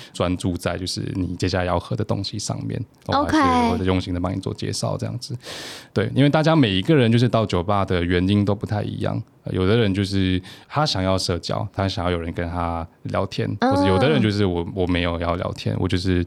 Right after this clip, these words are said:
Speaker 1: 想要安静的喝个东西，然后休息一下再离开这样子。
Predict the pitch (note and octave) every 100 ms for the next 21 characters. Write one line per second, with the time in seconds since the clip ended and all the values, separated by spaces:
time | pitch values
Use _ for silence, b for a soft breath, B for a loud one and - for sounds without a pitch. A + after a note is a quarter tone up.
0 | B - F2 F#2+ F2 E2+ F2 F2+ - -
1 | - F#2+ - G2 G#2+ - G#2 G#2+ - F2+
2 | E2 E2+ E2+ E2+ B F#2+ E2+ - A#2+ -
3 | G#2 G#2 G2+ G#2 G#2 - A2+ G#2 A2+ A#2+
4 | B2+